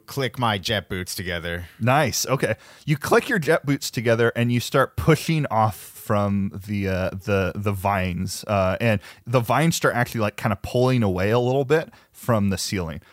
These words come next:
Speaker 2: Uh, what would you like to spend those four advantages on?
Speaker 1: Yeah, I'm kinda looking,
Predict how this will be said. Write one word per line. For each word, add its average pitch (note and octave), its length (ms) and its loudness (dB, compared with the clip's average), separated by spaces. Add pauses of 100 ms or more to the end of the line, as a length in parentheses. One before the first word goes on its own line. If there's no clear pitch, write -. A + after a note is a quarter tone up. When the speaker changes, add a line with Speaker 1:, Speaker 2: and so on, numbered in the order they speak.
(380)
Speaker 2:
Uh, B2+ 100 6
what D#3 140 6
would G#3+ 80 -2
you A3+ 80 -2
like G#3 160 0
to E3 80 -6
spend D#3+ 260 -2
those C3 160 0
four C3+ 220 -4
advantages G2+ 500 -6
on? F2+ 200 -12 (680)
Speaker 1:
Yeah, D3+ 320 2
I'm C#3 120 -2
kinda F#3+ 280 -4
looking, F3 720 -6